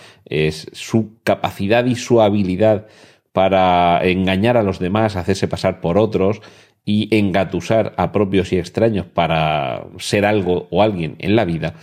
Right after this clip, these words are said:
Y, y si para eso hay que matar o fingir que se es quien no se es, todo vale, porque eso es lo que hace bien mister Ripley. Pues bien, ya sabéis que todo apunta a que vamos a tener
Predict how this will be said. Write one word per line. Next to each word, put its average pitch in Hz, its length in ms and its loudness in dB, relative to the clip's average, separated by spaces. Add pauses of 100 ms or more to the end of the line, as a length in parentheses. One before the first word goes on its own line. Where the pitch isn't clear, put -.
(480)
Y, 82 960 0
y 78 60 -8
si 82 160 -8
para 85 220 0
eso 92 240 0
hay 92 140 2
que 87 220 2
matar 85 640 0
o 78 400 -2
fingir 85 600 -2
que 82 140 -2
se 87 180 0
es 87 120 -2
quien 80 260 -2
no 101 140 0
se 87 260 0
es, 165 140 -6 (560)
todo 90 260 0
vale, 67 360 -2
porque 73 540 -2
eso 98 180 0
es 85 140 -2
lo 80 160 0
que - 80 -2
hace - 180 -2
bien 76 280 -2 (340)
mister - 400 -2
Ripley. - 300 -8
Pues - 160 -10
bien, 65 180 -4
ya 67 80 -6
sabéis 92 400 0
que 82 640 -2
todo 78 180 0
apunta 95 340 0
a 92 40 -2
que 87 80 0
vamos 87 280 0
a - 80 -2
tener 80 280 -2